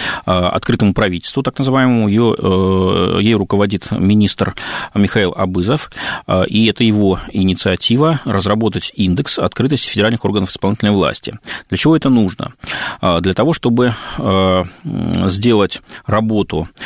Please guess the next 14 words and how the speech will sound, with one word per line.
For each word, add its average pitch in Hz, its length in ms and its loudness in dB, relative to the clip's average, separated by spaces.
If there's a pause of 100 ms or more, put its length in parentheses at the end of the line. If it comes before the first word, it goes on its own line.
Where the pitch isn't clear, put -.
(280)
э, 80 580 0
федеральных 101 520 0
ведомств 160 520 0
более 104 380 2
понятной, 127 500 0
прозрачной 104 720 0
и 110 160 -2
подконтрольной, 147 800 0 (420)
э, 92 320 2
тем, 151 340 0
ради 104 200 0
кого 113 200 0
они 113 120 2
работают. 92 480 -2